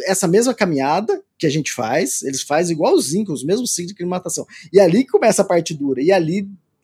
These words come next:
eles levam mais ou menos mais um mês ou quarenta dias pra fazer todo o ciclo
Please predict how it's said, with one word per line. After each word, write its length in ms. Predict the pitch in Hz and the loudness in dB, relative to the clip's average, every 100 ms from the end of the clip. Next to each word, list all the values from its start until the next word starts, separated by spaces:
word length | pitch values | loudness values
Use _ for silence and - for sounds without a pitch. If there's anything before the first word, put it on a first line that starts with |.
| _ | _
eles 240 | 190 175 | 0 2
levam 280 | 175 185 180 | 0 0 0
mais 160 | 180 170 | -2 -2
ou 60 | |
menos 140 | 180 180 | -4 -2
mais 200 | 185 185 | -2 0
um 100 | 226 | 0
mês 480 | 165 170 190 202 | 0 2 2 2
ou 120 | 180 180 | -2 0
quarenta 360 | 170 175 175 | -2 -2 -6
dias 280 | 120 151 156 | -6 -6 -6
pra 120 | 165 | -6
fazer 160 | 165 160 | -6 -4
todo 180 | 180 170 | -6 -8
o 20 | |
ciclo 280 | - 156 | -10 -10